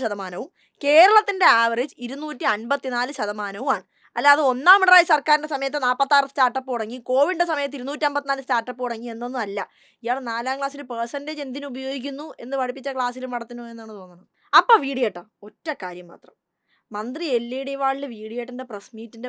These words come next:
ഭാഗങ്ങൾ കട്ട് ചെയ്തെടുത്ത് വെച്ചിട്ട് ഓരോന്ന് വീതം എടുത്തല്ലേ അലക്കിയത്? അതിൽ പുള്ളി ഓപ്പൺ ചെയ്യാത്ത കുറേ വീഡിയോ കണ്ടിരുന്നോ? അതൊക്കെ എടുത്തു വെച്ചിട്ടുണ്ടെങ്കിൽ അതിനൊക്കെ ഉള്ള അലക്കും പുള്ളിയുടെ കയ്യിലുണ്ട്. നിങ്ങൾ ജീവിതം മതിയാക്കി രാഷ്ട്രീയത്തിൽ നിന്ന് രാജിവെച്ച് പോയി സന്യാസത്തിന് ഇരിക്കണ്ട എന്ന് ഓർത്തിട്ടായിരിക്കും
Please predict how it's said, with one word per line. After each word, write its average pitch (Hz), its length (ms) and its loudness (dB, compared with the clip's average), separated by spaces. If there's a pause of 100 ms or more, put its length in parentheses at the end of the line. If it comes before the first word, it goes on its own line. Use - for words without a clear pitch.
ഭാഗങ്ങൾ 208 420 -8
കട്ട് - 280 -10
ചെയ്തെടുത്ത് 226 440 -8
വെച്ചിട്ട് 208 360 -8 (180)
ഓരോന്ന് 240 460 -2
വീതം 262 240 -4
എടുത്തല്ലേ 220 400 -8
അലക്കിയത്? 175 360 -12 (380)
അതിൽ 247 200 -2 (120)
പുള്ളി 269 240 -4 (140)
ഓപ്പൺ 262 280 0 (120)
ചെയ്യാത്ത 254 460 0 (100)
കുറേ 262 160 2 (120)
വീഡിയോ 226 300 -4
കണ്ടിരുന്നോ? 185 360 -12 (500)
അതൊക്കെ 254 340 -6
എടുത്തു 220 280 -8
വെച്ചിട്ടുണ്ടെങ്കിൽ 233 600 -6
അതിനൊക്കെ 233 300 -10
ഉള്ള 226 180 -4
അലക്കും 202 360 -6
പുള്ളിയുടെ 202 320 -4
കയ്യിലുണ്ട്. 180 400 -12 (420)
നിങ്ങൾ 220 280 -6 (140)
ജീവിതം 262 340 -4
മതിയാക്കി 247 420 -2
രാഷ്ട്രീയത്തിൽ 240 540 -4
നിന്ന് 269 180 -6
രാജിവെച്ച് 220 560 -2
പോയി 226 160 -4
സന്യാസത്തിന് 240 640 -8
ഇരിക്കണ്ട 233 320 -4 (240)
എന്ന് 240 220 -8
ഓർത്തിട്ടായിരിക്കും 220 580 -4